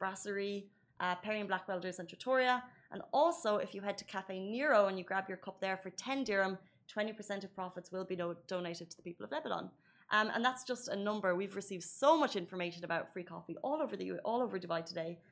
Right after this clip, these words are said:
Um, so it's probably just worth going to your s-, favorite spot. I'm actually gonna head down to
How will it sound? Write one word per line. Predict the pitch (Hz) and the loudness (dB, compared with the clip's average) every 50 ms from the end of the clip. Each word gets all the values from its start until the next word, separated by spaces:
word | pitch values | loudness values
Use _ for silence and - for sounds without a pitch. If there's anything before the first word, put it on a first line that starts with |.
| _ _ _ - - | _ _ _ -8 -6
Um, | 175 175 175 165 170 - | -4 -4 -4 -6 -8 -10
so | - 98 - | -14 -14 -16
it's | - - | -16 -20
probably | - - 208 240 226 | -16 -14 -14 -12 -12
just | - 226 - - | -14 -12 -8 -6
worth | 190 208 202 - | -6 -6 -6 -8
going | - 190 190 180 | -10 -10 -10 -8
to | - 185 | -8 -8
your | 180 180 | -10 -8
s-, | 180 - - _ _ | -10 -12 -14 _ _
favorite | - 185 185 185 165 - - | -6 -6 -4 -4 -6 -8 -8
spot. | - - 185 185 180 | -4 -2 -2 -2 -2
I'm | 175 180 | -4 -6
actually | 208 - - 196 | -8 -10 -10 -10
gonna | 202 190 | -8 -8
head | 185 180 | -8 -6
down | - 180 175 170 175 | -4 -4 -4 -4 -6
to | - 185 180 170 170 | -8 -6 -4 -4 -4